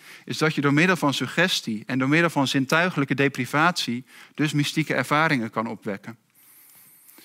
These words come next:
Als je heel sterk verwacht dat die helm voor jou in staat is om door middel van breinstimulatie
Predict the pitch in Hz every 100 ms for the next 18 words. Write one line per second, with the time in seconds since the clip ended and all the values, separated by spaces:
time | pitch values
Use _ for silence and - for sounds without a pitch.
0 | - _ 156 127 135 180 220 - 175 156
1 | - 131 175 - - 156 160 151 143 185
2 | 175 156 147 143 143 131 120 - 156 180
3 | 175 127 - - 143 135 151 160 135 120
4 | 139 170 - 139 127 131 123 - 123